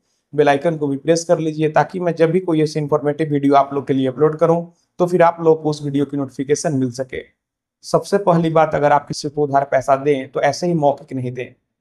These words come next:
यानी कि कैश में नहीं दे दें। आप यहाँ पर जब भी पैसा दें, तो आप ऑनलाइन तरीके से दें और एक एग्रीमेंट आप जरूर ड्राफ्ट करवाएं, ताकि यहाँ पर प्रूफ रहे और आप एक सिक्योरिटी के तौर पर उसे चेक भी ले लें। तो अगर आप कुछ बातों का ध्यान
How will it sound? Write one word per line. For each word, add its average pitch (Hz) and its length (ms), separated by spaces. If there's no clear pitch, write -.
यानी 147 200
कि 156 100
कैश 165 360
में 185 80
नहीं 147 200
दे 131 120
दें। 127 180
आप 175 280
यहाँ 165 160
पर 165 140
जब 139 180
भी 160 80
पैसा 143 360
दें, 139 280
तो - 80
आप 156 160
ऑनलाइन 156 400
तरीके 143 380
से 156 140
दें 147 160
और 175 140
एक 185 200
एग्रीमेंट 175 480
आप 151 140
जरूर 147 240
ड्राफ्ट 135 260
करवाएं, - 320
ताकि 165 280
यहाँ 190 180
पर 185 140
प्रूफ 175 380
रहे 147 220
और 170 120
आप 175 160
एक 180 100
सिक्योरिटी 165 480
के 175 100
तौर 165 380
पर 160 100
उसे 147 180
चेक 160 320
भी 139 100
ले 131 140
लें। 87 200
तो 170 60
अगर 175 180
आप 175 180
कुछ 185 180
बातों 170 220
का 160 120
ध्यान 143 520